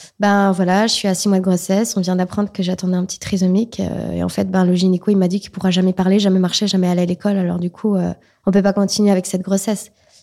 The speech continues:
Et dire ça, aujourd'hui, c'est une hérésie. On ne peut pas dire ça. On peut pas dire ça aujourd'hui, c'est pas vrai. En fait, c'est pas une vérité scientifique. Bien sûr que si, qu'un trisomique, il saura marcher.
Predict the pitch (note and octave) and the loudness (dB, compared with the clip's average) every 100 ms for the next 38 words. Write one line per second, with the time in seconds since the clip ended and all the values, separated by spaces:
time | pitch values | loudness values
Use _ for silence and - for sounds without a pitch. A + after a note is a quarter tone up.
0 | - G3 A3 B3 - F4 G#4 - G#3+ G3+ | 0 2 2 0 0 0 -2 -6 -2 0
1 | G3+ C4+ - F#3+ F#3+ G#3+ B3 A#3 A#3 - | 0 -2 -2 2 4 4 2 0 -6 -2
2 | G3+ F#3 G#3 B3 A3+ G3+ - - _ _ | 0 0 2 0 0 -4 -8 -12 _ _
3 | F3+ G3 A#3 B3 A3+ - C4 A3 G3 G3 | -2 0 2 2 0 0 0 0 0 -4
4 | A#3+ F#3 G3 G3+ G#3 G#3 - F3+ G3+ - | -4 -2 0 2 0 -2 -4 -4 -4 -4
5 | F3 G3 G3+ G3+ F#3+ G#3 G3+ F#3+ - A3 | -2 0 2 0 -2 -4 -4 -4 -4 -8
6 | - - _ _ _ G3 F#3 F#3+ F3+ A#3 | -12 -16 _ _ _ 0 0 0 -2 -4
7 | A#3+ G#3+ F#3+ - G3 G3+ G3+ F#3 - F#3 | -4 -6 -6 -4 0 0 -2 -8 -4 -2
8 | F3+ E3+ G#3 | -2 -2 -4